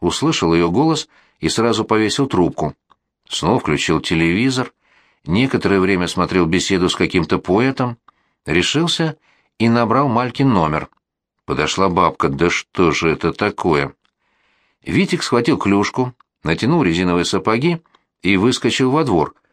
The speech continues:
хоть шайбу покидать, но Жуки и Топсика уже не было.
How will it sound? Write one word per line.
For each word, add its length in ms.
хоть 240
шайбу 380
покидать, 580
но 200
Жуки 320
и 40
Топсика 460
уже 260
не 200
было. 320